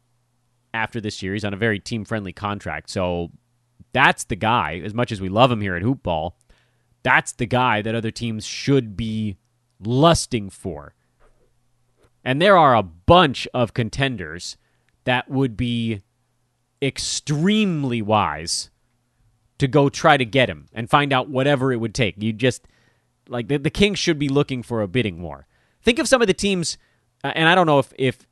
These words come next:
many of these teams can make the math work, but, like, the Brooklyn Nets, that would be a massive addition to that team. Their center is DeAndre Jordan right now. He can't keep up.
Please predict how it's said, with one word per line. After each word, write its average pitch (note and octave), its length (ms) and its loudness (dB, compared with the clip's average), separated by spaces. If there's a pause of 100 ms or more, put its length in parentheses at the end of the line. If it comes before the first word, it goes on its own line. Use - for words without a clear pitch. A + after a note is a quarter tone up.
many C#3+ 240 2
of B2+ 60 0
these B2 140 -2
teams B2+ 180 -4
can A2+ 140 -4
make A2+ 140 -2
the F#2+ 80 -10
math G#2 340 -2
work, E2 280 -10
but, A2 140 -4
like, G#2 260 0 (720)
the F#2+ 80 -8
Brooklyn C3 420 2
Nets, - 500 -4 (1160)
that D3+ 140 4
would B2+ 80 2
be G2+ 100 -4
a E2 60 -4
massive C#3 680 -2
addition E2+ 540 -8 (200)
to C3 120 -2
that F2+ 220 -2
team. D#2+ 200 -12
Their G#2 100 -6
center B3+ 220 -4
is A3 100 -6
DeAndre G#3+ 440 0
Jordan D#3+ 420 -2
right F#2 220 -2
now. F2+ 180 -4
He C3 80 -4
can't A#2+ 220 -4
keep - 260 -8
up. F2 240 -4